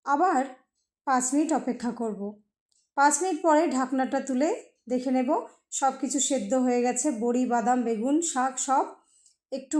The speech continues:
ভালো করে খুন্তির সাহায্যে ভেঙে দিতে হবে বড়িগুলোকে। নেড়ে চেড়ে নিলাম, ভেঙে দিলাম। তৈরি হয়ে গেল আমাদের লাল শাক বন্ধুরা, বড়ি আর বাদাম দিয়ে। এবার আমি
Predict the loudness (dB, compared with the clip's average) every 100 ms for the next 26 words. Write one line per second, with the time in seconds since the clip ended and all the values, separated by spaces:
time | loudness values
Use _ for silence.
0 | 0 0 0 0 -2 0 -2 0 0 -2
1 | 0 0 0 0 -2 -4 -14 _ _ -2
2 | 2 2 0 0 0 2 0 0 0 -2
3 | 0 -2 0 0 -2 -6 _ _ _ _
4 | _ _ _ -2 0 0 0 0 0 2
5 | 2 0 -2 -12 -4 0 0 0 0 0
6 | -2 -10 _ _ _ 0 2 2 2 4
7 | 4 4 2 0 0 0 0 0 -2 -2
8 | -2 -4 -18 -8 -2 0 2 2 0 -2
9 | -12 _ _ _ _ _ _ _ -20 _
10 | -4 0 2 2 0 0 2 2 2 0
11 | 0 0 0 -4 -18 _ _ -4 2 4
12 | 4